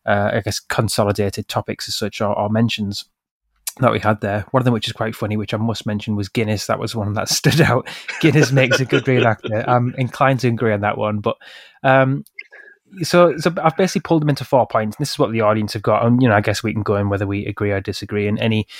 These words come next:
uh, differing or contrasting points that we might have as well. So the first, um, I guess, consolidated topic was, uh, was a researched, uh, was being well, well researched and, and well knowledge to create a strong impression.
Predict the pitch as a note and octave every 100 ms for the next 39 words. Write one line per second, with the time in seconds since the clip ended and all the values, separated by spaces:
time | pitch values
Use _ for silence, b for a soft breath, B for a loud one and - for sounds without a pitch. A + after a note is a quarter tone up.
0 | B B A2+ G#2 G2 A2 A2+ G#2+ G#2+ G#2
1 | G2+ - A2+ A2 - A2+ - A2+ G#2+ A#2
2 | A#2 A2 F#2+ A#2 A2+ B2+ C3 G#2 B2 A2
3 | B B B - - F#3 F3 - - C3
4 | B2+ B2 A#2 - G#2+ A#2 - C3 A#2+ C3+
5 | B2 A2 - - C3+ A#2 G2 - A2+ G#2
6 | - B2 A2 A2 A#2 A#2+ A2+ C3 C#3 -
7 | C3+ B2+ - - - C#3 C3+ A#2+ B2 -
8 | - C#3 D3 C#3 B2+ - B2+ B2+ B2+ -
9 | B2+ C3 B2+ C3 B2 B2+ A2+ A2 A#2+ A#2+
10 | B2+ A#2+ A#2 A#2 A#2 G#2+ - - - A2
11 | G2+ - A2+ G#2 G#2 - D3 - -